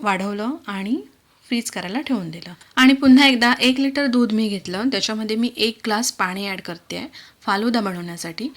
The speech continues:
फालुदा मिक्ससुद्धा रेडीमेड मी आणलेला होता, माझ्याकडे होता, अ, रोज फ्लेवरमध्ये. तर त्याच्यासाठी, अ, पॅकेटवरच्या इन्स्ट्रक्शन्सप्रमाणेच त्याच मी फॉलो केल्या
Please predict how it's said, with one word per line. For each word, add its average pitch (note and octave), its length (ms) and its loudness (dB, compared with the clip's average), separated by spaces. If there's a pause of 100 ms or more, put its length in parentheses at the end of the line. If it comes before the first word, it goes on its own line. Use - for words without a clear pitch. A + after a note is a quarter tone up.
(240)
फालुदा A#3 380 4
मिक्ससुद्धा C4 580 2
रेडीमेड G3+ 380 -2
मी G#3+ 140 -6
आणलेला F3 380 -6
होता, F3+ 200 -8
माझ्याकडे F3 340 -10
होता, F#3+ 420 -8
अ, G3 160 -6
रोज A3 280 -2
फ्लेवरमध्ये. E3+ 600 -8 (420)
तर G#3 60 -6
त्याच्यासाठी, A#3 600 -4 (220)
अ, G3 320 -8 (100)
पॅकेटवरच्या A3+ 520 -2
इन्स्ट्रक्शन्सप्रमाणेच A3 1000 -4
त्याच A3+ 220 -4
मी A#3+ 80 0
फॉलो G3 340 -8
केल्या G#3 260 -6